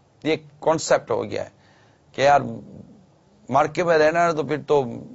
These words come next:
ادھر کی ادھر کرنی پڑے گی، جھوٹ بولنا پڑے گا، سچ، سچ سے مال نہیں بکتا، حالانکہ ایسا نہیں ہے۔ یاد رکھیے، مسلمان کو ہر حال میں اللہ تعالیٰ اور اس کے پیارے حبیب صلی اللہ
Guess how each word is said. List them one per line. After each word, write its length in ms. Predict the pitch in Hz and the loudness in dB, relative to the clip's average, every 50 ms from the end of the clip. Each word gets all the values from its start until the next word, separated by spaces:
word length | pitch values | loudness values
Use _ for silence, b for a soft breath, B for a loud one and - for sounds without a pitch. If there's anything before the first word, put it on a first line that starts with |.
| - - - | -20 -14 -8
ادھر 260 | - 143 135 165 156 | -4 2 2 2 2
کی 100 | 143 135 | 2 -2
ادھر 160 | 147 135 139 | -2 -2 -2
کرنی 280 | 117 - 127 123 131 127 | 0 0 -2 -2 -2 -4
پڑے 240 | 117 104 113 113 110 | -4 -4 -2 -4 -4
گی، 100 | 110 104 | -6 -6
جھوٹ 200 | 92 113 139 139 | -4 -4 -4 -4
بولنا 280 | 120 117 113 113 110 | -2 -4 -2 -2 -2
پڑے 260 | 107 98 101 101 98 101 | -2 -2 -2 -2 -2 -4
گا، 120 | 104 101 | -4 -6
سچ، 440 | - - 139 143 - - - - - | -2 -2 -2 -2 -2 -10 -18 -12 -4
سچ 240 | 139 139 139 - - | -4 -4 -4 -4 -4
سے 100 | 156 151 | -4 -2
مال 340 | 139 131 123 127 131 127 - - | 0 2 0 0 0 -4 -12 -12
نہیں 160 | - 123 127 120 | -8 -8 -8 -8
بکتا، 380 | 107 104 98 _ - 101 - - b b b b b b b b b - | -8 -10 -12 _ -8 -8 -8 -8 b b b b b b b b b 2
حالانکہ 520 | 127 156 185 202 190 - - 190 175 165 - - _ _ _ _ _ _ _ _ _ - | 2 4 4 4 2 0 -2 -4 -4 -4 -8 -14 _ _ _ _ _ _ _ _ _ -4
ایسا 320 | - 156 160 - - 170 | 0 0 2 2 2 0
نہیں 300 | 151 135 127 123 117 104 | 0 0 -4 -4 -6 -6
ہے۔ 80 | 90 85 - _ _ _ _ _ _ _ _ _ _ _ _ _ _ _ _ _ _ _ _ _ _ _ b b b b b b b b b b b b b b b _ - | -8 -12 -18 _ _ _ _ _ _ _ _ _ _ _ _ _ _ _ _ _ _ _ _ _ _ _ b b b b b b b b b b b b b b b _ 0
یاد 180 | 127 160 185 | 2 4 4
رکھیے، 280 | 180 180 175 143 190 185 | 4 4 2 4 2 2
مسلمان 580 | 170 160 147 - 170 160 160 156 151 165 175 156 | 4 2 2 2 2 4 4 6 4 4 4 4
کو 80 | 170 | 4
ہر 60 | 175 | 4
حال 320 | 151 127 120 127 143 156 156 | 4 4 4 4 4 4 4
میں 100 | 156 147 | 2 0
اللہ 240 | 143 143 143 143 143 - | 2 4 2 2 2 2
تعالیٰ 320 | 139 123 131 143 147 147 | 2 2 2 4 4 4
اور 60 | 147 | 2
اس 120 | 143 131 - | 2 0 -4
کے 100 | - 135 | -8 -8
پیارے 340 | - - 127 131 135 127 120 | -2 0 0 2 2 0 -4
حبیب 340 | 117 107 123 139 151 139 | -6 -4 0 0 0 0
صلی 220 | - - 127 123 127 | 0 0 0 2 2
اللہ 280 | 123 131 135 131 131 | 2 2 2 2 2